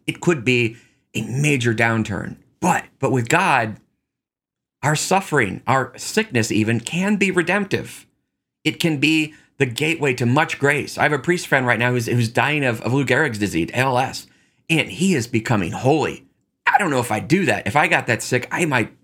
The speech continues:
just despair and want to give up. But he's getting holy. That's, that's the other possibility of that liminal threshold moment of illness.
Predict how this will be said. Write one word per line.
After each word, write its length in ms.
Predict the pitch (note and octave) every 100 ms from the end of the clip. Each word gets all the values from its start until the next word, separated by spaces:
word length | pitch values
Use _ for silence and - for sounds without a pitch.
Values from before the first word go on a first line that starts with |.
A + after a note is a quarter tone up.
| _ A2
just 220 | A2 -
despair 500 | F#2+ - D3+ A#3 A#2+
and 100 | G#2
want 120 | G#2+
to 80 | A2
give 180 | A2+ E3
up. 260 | E3 - _ _ _ _
But 80 | A2+
he's 200 | F#3+ -
getting 240 | A#2 A2
holy. 440 | G#2+ D3+ C#3+ - - _ _ _ _ -
That's, 240 | C3+ - -
that's 300 | C3+ D#3 -
the 160 | D3+ -
other 260 | C#3+ C#3+ C3+
possibility 680 | C#3 B2+ B2 A#2+ B2 A2
of 100 | G2+
that 260 | G#2+ G2 - _ _
liminal 420 | A#2+ C3+ C#3 A#2+
threshold 480 | A2 B2+ A#2+ B2 A2
moment 240 | A2+ G#2+ G2
of 80 | -
illness. 480 | G2+ F#2+ C2+ -